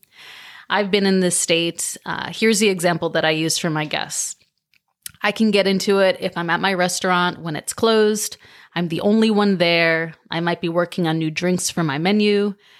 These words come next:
Music is playing. There are no interruptions, just me and ingredients and the sounds and beats of music, and the recipes flow.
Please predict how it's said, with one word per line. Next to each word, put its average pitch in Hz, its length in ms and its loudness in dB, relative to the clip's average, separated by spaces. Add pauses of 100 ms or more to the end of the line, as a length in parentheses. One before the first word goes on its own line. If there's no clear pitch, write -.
(160)
Music 196 460 2
is 185 160 0
playing. 175 800 0
There 143 160 -2
are 151 60 -2
no 180 320 2
interruptions, 175 1160 0
just - 320 -4
me 185 580 4
and 143 100 -4
ingredients 185 960 -2
and 147 140 -2
the 143 60 -4
sounds 185 720 2
and 151 180 0
beats - 540 -6
of 135 180 -8
music, 185 640 2 (480)
and 202 180 2
the 202 60 4
recipes 180 600 0
flow. - 420 -2